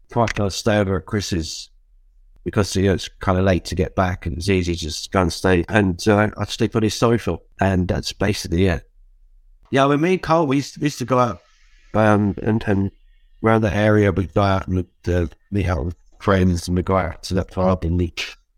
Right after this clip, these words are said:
then we'd go to a party afterwards, and then there'd be no, the, the underground had finished and there's no buses in. It's a long walk home.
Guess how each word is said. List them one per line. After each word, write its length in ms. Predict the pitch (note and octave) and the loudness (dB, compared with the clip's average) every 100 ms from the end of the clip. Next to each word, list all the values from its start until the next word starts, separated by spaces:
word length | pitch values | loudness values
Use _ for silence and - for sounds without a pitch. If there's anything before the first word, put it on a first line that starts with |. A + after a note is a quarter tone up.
| _ _ _ | _ _ _
then 120 | G2 | -2
we'd 100 | F2+ | 0
go 160 | F2+ F#2 | 2 2
to 160 | - E2+ | 2 -2
a 40 | |
party 480 | - F#2+ F#2+ - F#2+ | 0 -2 -2 0 0
afterwards, 380 | F#2 - F2+ G#2 | 0 -4 -4 -2
and 180 | G2 | 0
then 120 | G#2+ A2 | 0 0
there'd 100 | G2 | 0
be 100 | G2 | 0
no, 340 | G2+ G2 F#2 - | 2 0 0 -2
the, 140 | F#2+ | -4
the 160 | E2+ G2 | 0 2
underground 460 | G#2 G2+ G2 F#2+ E2+ | 2 2 2 2 0
had 160 | D#2 | -2
finished 440 | F#2 F2 F2 - F2 | 0 0 0 -6 -4
and 120 | F2 | -4
there's 180 | E2+ G#2 | -2 0
no 120 | F#2+ | 0
buses 480 | F2+ F2+ - E2+ F#2 | 0 -4 -4 -6 -8
in. 100 | F2 | -8
It's 120 | - | -4
a 80 | F2 | 2
long 440 | A2 A#2 A2 G2+ | 4 6 6 4
walk 280 | G2+ G2 - | 2 0 -2
home. 340 | A2 G2+ F#2 | -2 -2 -4